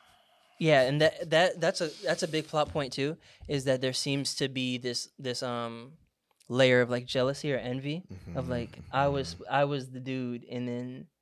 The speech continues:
Speaker 1: um, I got put to sleep, and then he saved the day.
Speaker 2: Right.
Speaker 1: So it seems like there's, like, all right, maybe Denzel's kinda just jealous, and there's,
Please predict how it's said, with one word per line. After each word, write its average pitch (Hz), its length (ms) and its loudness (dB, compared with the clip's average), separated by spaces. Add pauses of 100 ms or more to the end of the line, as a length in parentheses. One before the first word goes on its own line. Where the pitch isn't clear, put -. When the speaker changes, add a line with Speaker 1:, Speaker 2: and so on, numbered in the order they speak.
(920)
Speaker 1:
um, 117 260 -6
I 123 100 0
got 123 160 -2
put 131 120 -8
to 127 80 -18
sleep, 123 280 -10
and 113 100 -10
then 113 80 -12
he 127 80 -16
saved 113 260 -14
the 117 60 -14
day. 117 340 -12 (180)
Speaker 2:
Right. 82 280 -10
Speaker 1:
So 131 140 -2
it 131 60 -6
seems 156 280 -2
like 135 100 -2
there's, 135 200 -4
like, 127 140 0
all 131 120 2
right, 120 340 2 (160)
maybe 139 640 2
Denzel's 127 460 -2
kinda 123 260 -10
just 123 240 -14
jealous, 120 640 -4
and 117 320 -4
there's, 117 360 -4